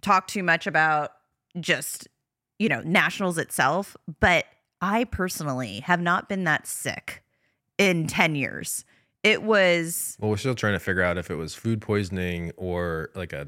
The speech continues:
Speaker 2: stomach bug. You kinda don't know.
Speaker 1: I have no idea. Todd walked into the room <laughs> 'cause he flew after me, and I was already in the midst of, like, this horrible sickness. And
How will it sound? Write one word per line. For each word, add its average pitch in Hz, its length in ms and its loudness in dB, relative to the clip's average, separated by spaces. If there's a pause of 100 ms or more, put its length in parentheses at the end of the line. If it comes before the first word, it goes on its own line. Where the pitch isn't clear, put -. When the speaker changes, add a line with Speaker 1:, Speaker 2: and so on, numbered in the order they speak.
(160)
Speaker 2:
stomach 87 460 -8
bug. 69 260 -10
You 76 100 -14
kinda 95 240 -8
don't 80 260 -8
know. 80 200 -8
Speaker 1:
I 170 160 4
have 214 180 2
no 165 140 2
idea. 160 220 2
Todd 165 280 0
walked 180 240 0
into 185 140 -4
the 160 80 -2
room 143 480 -2 (200)
<laughs> - 800 -2
'cause 190 240 0
he 175 160 0
flew 160 480 -2
after 196 440 2
me, 240 280 0 (360)
and 180 120 6
I 180 160 8
was 190 180 2
already 156 400 4
in 147 100 -2
the 151 80 -2
midst 143 500 -4
of, 143 200 2
like, 135 360 0 (260)
this 170 400 4
horrible 165 540 2
sickness. 175 640 0
And 175 100 4